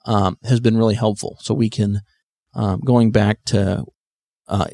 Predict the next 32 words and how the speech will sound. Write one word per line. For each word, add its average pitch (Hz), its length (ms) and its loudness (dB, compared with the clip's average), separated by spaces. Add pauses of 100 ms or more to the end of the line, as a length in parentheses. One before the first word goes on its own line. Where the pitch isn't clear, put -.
some 139 240 -2
of 117 60 2
my 110 100 2
closest 113 400 -2
friendships 107 480 -4
are 104 100 2
other 107 160 0
founders. 98 640 -4
There's 113 220 0
a 104 40 4
unique 107 460 4 (240)
challenge 107 400 0
that - 140 -8
comes 104 260 -4
from 101 160 -12
founding, 101 500 -6
especially 110 460 -2
a 92 80 -2
high 104 200 -4
growth 101 420 -2 (480)
technology 104 560 0
company, 101 480 2
especially 120 400 -2
those 104 200 0
in 92 100 -4
healthcare 104 440 -6
that 92 100 0
have 98 160 -6
huge 110 320 -2
barriers 101 420 -2
to - 120 -10
entry, 101 340 -6